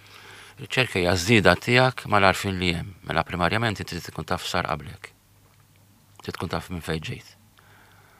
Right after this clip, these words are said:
Kollox għandu l-parentela tiegħu. Alla ħalaq kollox marbut ma' ġenituri. Ma jistax ma jkollok ġenituri bil-fors.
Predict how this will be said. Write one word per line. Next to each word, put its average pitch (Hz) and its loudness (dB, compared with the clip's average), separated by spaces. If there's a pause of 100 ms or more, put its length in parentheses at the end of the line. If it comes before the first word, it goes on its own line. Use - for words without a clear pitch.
(140)
Kollox 92 2
għandu 95 2
l-parentela 82 0
tiegħu. - -12
Alla 80 -4
ħalaq 85 -4
kollox 104 -2
marbut 92 -2
ma' 90 -4 (140)
ġenituri. 82 -2 (320)
Ma 98 -6
jistax 82 -8
ma - -8
jkollok 85 -10
ġenituri 80 -8
bil-fors. - -8